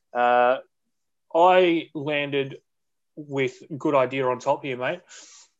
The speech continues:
Uh, thought the Adelaide Cup win was really impressive, beating Charlie Rose, who was a very short favourite on the day. A lot of these horses, the first up,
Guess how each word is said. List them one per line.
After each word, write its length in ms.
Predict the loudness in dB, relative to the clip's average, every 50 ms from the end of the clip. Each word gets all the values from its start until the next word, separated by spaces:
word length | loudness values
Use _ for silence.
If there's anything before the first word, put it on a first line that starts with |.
| _ _ _ _ _ -2
Uh, 460 | 0 2 2 4 4 2 2 0 0
thought 180 | 0 2 2
the 120 | 4 4 4
Adelaide 360 | 4 4 4 4 2 2 0
Cup 220 | -2 -2 -2 -2
win 240 | -2 -6 -6 -6 -4
was 220 | -4 -6 -6 -6 -10
really 380 | -12 -8 -4 -2 -2 0 0 -2
impressive, 580 | -4 -6 -4 -4 -4 -2 -2 -2 -4 -4 -4 -6
beating 300 | -6 -6 -6 -6 -10 -8
Charlie 400 | -4 0 0 2 2 0 0 -2
Rose, 340 | 0 0 0 0 -2 -2
who 80 | -4 -6
was 140 | -6 -4 -6
a 60 | -6
very 260 | -2 -2 0 0 -2
short 320 | -4 -4 -6 -6 -6 -6 _
favourite 360 | -4 -4 -2 -2 -4 -8 -10 _ _ _ _ _ _ _ _ -4
on 280 | -4 -4 -4 -4 -8
the 100 | -10 -10
day. 580 | -8 -4 -2 0 2 2 2 2 0 -2 -4 -8 _ _ _ _ _ _ _ _ _ _ _ _ _ _ _ _ _ _ _ _ _ _ _
A 60 | 0 4
lot 180 | 4 4 4
of 80 | 4 4
these 200 | 2 2 0 -2
horses, 560 | -4 -6 -6 -6 -6 -8 -8 -8 -10 -12 -16 _
the 60 | -18
first 500 | -18 -6 _ -2 0 0 -2 -4 -6 -4
up, 340 | -2 -2 -2 -2 -4 -6